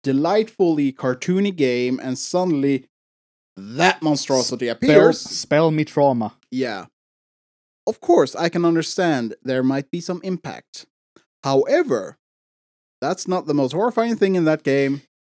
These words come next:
Speaker 1: The worst thing in Mario sixty-four is the goddamn piano.
Speaker 2: <laughs>
Speaker 1: I was not ready for that when it happened.
Speaker 2: Clong, clong, clong, clong, clong, clong.
Speaker 1: Yep.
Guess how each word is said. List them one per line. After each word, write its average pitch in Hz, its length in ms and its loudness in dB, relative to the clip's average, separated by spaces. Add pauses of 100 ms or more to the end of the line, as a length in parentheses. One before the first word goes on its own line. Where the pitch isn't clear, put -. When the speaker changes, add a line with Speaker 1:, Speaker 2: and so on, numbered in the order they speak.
(260)
Speaker 1:
The 220 200 2
worst 190 400 2
thing 156 480 2
in 170 200 0
Mario 160 320 4
sixty-four 135 560 -4
is 120 180 -4
the 113 200 -12 (140)
goddamn 151 920 2
piano. 143 760 6 (240)
Speaker 2:
<laughs> - 580 -12 (120)
Speaker 1:
I 135 160 2
was 123 320 -2
not 147 540 6
ready 156 280 4
for 131 180 -4
that 123 220 -4
when 113 140 -8
it 98 100 -10
happened. - 460 -16
Speaker 2:
Clong, 202 320 6
clong, 190 280 8
clong, 202 280 8
clong, 202 280 8
clong, 202 280 8
clong. 202 340 6 (580)
Speaker 1:
Yep. 120 380 -6